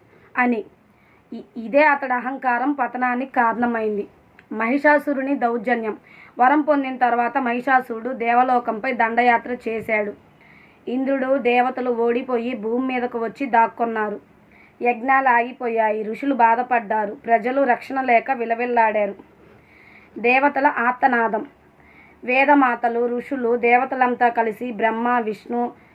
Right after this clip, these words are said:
శివుని ఆశ్రయించారు. వారి కోప్-, కోపాగ్ని నుంచి వెలువడిన తేజస్సు ఒకటై ఒక అద్భుతమైన రూపాన్ని సృష్టించింది. అదే మహాదేవి దుర్గామాత.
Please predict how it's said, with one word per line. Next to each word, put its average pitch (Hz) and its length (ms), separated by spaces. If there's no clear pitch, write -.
శివుని 254 240
ఆశ్రయించారు. 226 800
వారి 240 200
కోప్-, - 600
కోపాగ్ని 269 500
నుంచి 262 240
వెలువడిన 233 460
తేజస్సు 240 520
ఒకటై 226 540
ఒక 233 180
అద్భుతమైన 262 600
రూపాన్ని 233 440
సృష్టించింది. 226 760
అదే 247 280
మహాదేవి 240 640
దుర్గామాత. 226 800